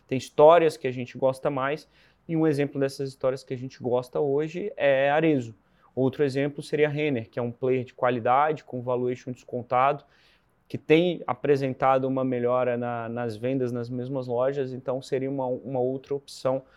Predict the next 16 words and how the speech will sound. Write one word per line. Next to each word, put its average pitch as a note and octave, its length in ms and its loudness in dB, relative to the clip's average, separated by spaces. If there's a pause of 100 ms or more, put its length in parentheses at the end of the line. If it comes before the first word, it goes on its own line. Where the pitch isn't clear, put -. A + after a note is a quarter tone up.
(300)
dado C3 380 4
um C#3 80 -2
macroeconômico, B2+ 960 -4
um B2+ 280 -6
cenário B2+ 340 -2
macroeconômico B2+ 800 -6
em B2+ 80 -8
que - 120 -8
a C3 40 -4
gente C3 260 -12
deva C3+ 340 -2
favorecer C3 760 -4 (400)
histórias B2 580 4
do B2 140 -4
varejo, A#2+ 520 0
Gerson. A#2+ 380 -10